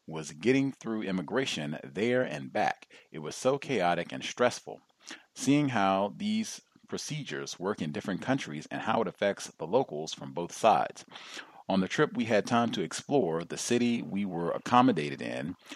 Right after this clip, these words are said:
learn about the poverty settled in the, uh, D R, immigration procedures for Haitians trying to get into the Dominican Republic," talking about racism, white supremacy,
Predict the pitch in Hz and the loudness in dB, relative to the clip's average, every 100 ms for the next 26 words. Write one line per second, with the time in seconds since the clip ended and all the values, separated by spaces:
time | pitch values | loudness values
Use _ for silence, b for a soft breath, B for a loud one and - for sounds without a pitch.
0 | B B 87 117 139 107 85 85 - 85 | B B 0 4 6 6 4 4 0 -6
1 | 78 - - 127 131 73 67 76 98 107 | -6 0 8 10 10 4 -6 -6 -8 -12
2 | _ _ _ _ _ - - 113 113 110 | _ _ _ _ _ -12 -2 4 4 4
3 | 87 95 92 85 80 82 80 - 78 76 | 2 0 0 0 -2 -4 -4 -4 -2 0
4 | 73 73 98 151 64 - - _ b b | -2 -2 0 2 2 -2 -10 _ b b
5 | b b b b b - 123 113 120 - | b b b b b 4 6 8 6 6
6 | 117 101 - 110 101 - 87 113 156 - | 2 2 0 0 -2 -4 -4 2 2 2
7 | 82 85 - 98 87 82 85 131 156 160 | -2 -2 2 2 4 0 0 4 4 4
8 | 80 73 76 76 76 - 73 - 135 123 | -2 -4 -4 -4 -6 -8 -10 6 6 6
9 | 87 - - _ - _ _ - 90 - | 0 -6 -16 _ -20 _ _ 6 6 6
10 | 80 73 80 73 90 - 76 76 80 78 | -2 4 4 6 2 2 -2 6 6 6
11 | - - 123 76 67 | 2 6 6 6 0